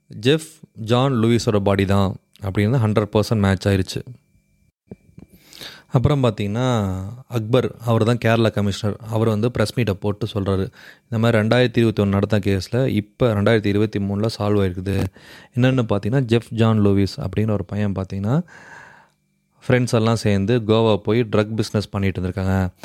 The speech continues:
அவங்களுக்கு கூட ஏற்பட்ட கைகலப்புனால அந்த friends எல்லாம் சேர்ந்து அந்த பையனை கொன்னுட்டாங்க. கொன்னுட்டு அங்கேருந்து திருப்பி கேரளா வந்துட்டாங்க.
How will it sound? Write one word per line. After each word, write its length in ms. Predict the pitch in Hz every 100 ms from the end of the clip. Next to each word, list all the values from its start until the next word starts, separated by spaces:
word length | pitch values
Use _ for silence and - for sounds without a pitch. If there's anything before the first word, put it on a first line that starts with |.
| - _
அவங்களுக்கு 460 | 104 107 120 120
கூட 180 | 117 131
ஏற்பட்ட 500 | 117 107 104 113 101 101
கைகலப்புனால 840 | 107 107 104 101 98 98 131 196 _ - - _
அந்த 140 | 104 104
friends 260 | - 117 117
எல்லாம் 200 | 113 113
சேர்ந்து 220 | 104 101
அந்த 120 | 110
பையனை 300 | 98 101 104 98
கொன்னுட்டாங்க. 640 | 98 90 92 92 95 90 - _ _ _ _ _ _ -
கொன்னுட்டு 220 | 113 113
அங்கேருந்து 300 | 135 110 113
திருப்பி 380 | 117 110 120 110
கேரளா 360 | 107 104 107 98
வந்துட்டாங்க. 480 | 92 95 95 95